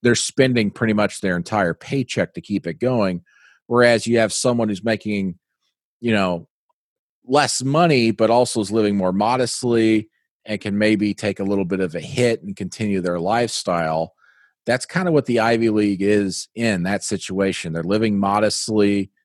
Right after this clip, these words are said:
They've got a good savings account. Whereas the person down the street, which is the F B S, the S E C, and all that,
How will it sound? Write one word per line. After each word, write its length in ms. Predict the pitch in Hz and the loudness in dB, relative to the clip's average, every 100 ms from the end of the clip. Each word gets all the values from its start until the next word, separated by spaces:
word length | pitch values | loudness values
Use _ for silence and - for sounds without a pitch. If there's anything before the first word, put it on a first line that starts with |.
| _ | _
They've 100 | 85 | -8
got 180 | 92 101 | -2 0
a 60 | 95 | 0
good 300 | 104 107 95 | 0 0 0
savings 540 | - 104 101 101 90 | 0 0 2 -2 -6
account. 500 | 98 104 95 98 95 _ _ - | -8 -4 -2 -2 -4 _ _ -6
Whereas 320 | 95 101 95 | 0 0 0
the 80 | - | -4
person 360 | - 101 95 | -4 -4 -4
down 220 | 92 98 95 | -2 -2 -2
the 80 | |
street, 300 | 85 - 131 | -6 -2 0
which 180 | 98 90 | 0 -2
is 100 | 82 | -8
the 160 | 90 90 | -6 -4
F 180 | 90 - | -4 -4
B 140 | 87 | -4
S, 240 | 92 92 | -4 -4
the 120 | - 87 | -6 -6
S 220 | 92 - | -6 -8
E 60 | |
C, 380 | 87 - 92 95 | -10 -8 -6 -4
and 100 | 90 | -2
all 220 | 95 135 | 2 2
that, 280 | 92 85 92 | 4 0 -4